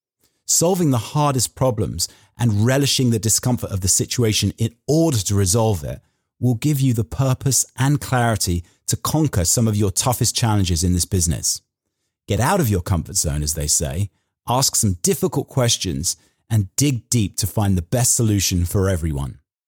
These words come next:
Sourcing, reaching out, interviewing, evangelizing, rejecting, and experiencing rejection, offering, and closing all come with a plethora of challenges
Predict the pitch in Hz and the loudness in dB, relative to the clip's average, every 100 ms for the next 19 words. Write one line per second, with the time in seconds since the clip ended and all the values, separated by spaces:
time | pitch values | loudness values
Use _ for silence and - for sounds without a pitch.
0 | _ _ _ _ _ _ - - 143 135 | _ _ _ _ _ _ -2 2 2 2
1 | - 135 127 - _ 104 123 - 123 117 | 2 2 2 -2 _ 0 0 2 2 2
2 | 117 117 - - _ - 131 127 135 110 | 2 0 -4 -8 _ -2 0 2 2 2
3 | 127 123 123 107 _ - 101 127 123 120 | 2 2 0 -2 _ -2 0 2 2 2
4 | 120 123 117 120 117 117 101 _ - 101 | 2 2 2 2 2 0 0 _ -2 0
5 | 98 127 123 - 117 110 104 - _ 170 | 2 0 -2 -2 0 2 0 -4 _ 0
6 | 160 127 - _ 120 - - 139 135 104 | 2 2 -2 _ -2 0 0 2 2 2
7 | 85 90 85 78 80 - 82 98 - _ | 0 0 0 -2 -4 -4 -2 -2 -2 _
8 | _ _ - 127 - 127 123 120 110 - | _ _ -2 -2 0 2 2 2 0 -4
9 | _ - 135 160 - 113 98 85 87 90 | _ -4 0 0 0 0 2 2 0 -2
10 | _ _ _ - 143 139 - 123 110 95 | _ _ _ 0 2 2 0 0 2 0
11 | - - 147 135 131 120 113 - 123 113 | -4 -2 -2 0 0 2 0 0 0 2
12 | 113 87 82 | 2 0 -2